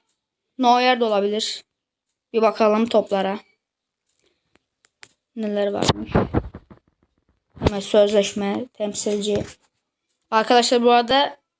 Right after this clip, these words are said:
efsane box, box draw da yapacağız. İlk önce bunları açalım arkadaşlar. Hemen bir başlayalım. Hadi bir efsane. Evet,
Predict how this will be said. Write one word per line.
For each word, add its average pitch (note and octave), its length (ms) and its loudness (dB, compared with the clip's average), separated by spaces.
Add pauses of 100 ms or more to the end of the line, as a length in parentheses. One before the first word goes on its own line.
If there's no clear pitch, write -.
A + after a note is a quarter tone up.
(140)
efsane G#3+ 480 0
box, A3 280 0 (160)
box G#3+ 360 -4
draw G#3+ 260 2
da G3 300 2
yapacağız. F#3+ 500 -6
İlk C4+ 200 0
önce C4+ 240 4
bunları B3+ 280 2
açalım G#3 320 0
arkadaşlar. G3 600 -6 (480)
Hemen A3 260 0
bir G#3 120 0
başlayalım. G#3+ 520 2 (1600)
Hadi A#3 280 0
bir A#3 140 4
efsane. A3+ 520 2 (1000)
Evet, C#4+ 480 4